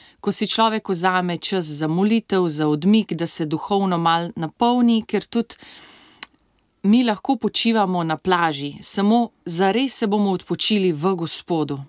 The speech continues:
On je tisti, a ne, kar reče: "Vsi, ki ste utrujeni, pridite k meni, jaz vas bom poživil", a ne. In tudi tukaj je pač, em, ta fokus, eh,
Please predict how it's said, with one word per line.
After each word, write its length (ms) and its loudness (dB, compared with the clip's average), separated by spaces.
On 200 4
je 80 0
tisti, 400 -2
a 80 -2
ne, 120 -2
kar 120 -2
reče: 200 -2
"Vsi, 160 2
ki 100 -2
ste 140 -2
utrujeni, 560 0
pridite 280 2
k 80 -8
meni, 300 2
jaz 180 2
vas 140 0
bom 160 0
poživil", 480 -2
a 100 -4
ne. 140 0
In 80 4
tudi 180 -2
tukaj 280 -2
je 180 2
pač, 320 0
em, 380 0
ta 200 2
fokus, 600 0
eh, 100 -6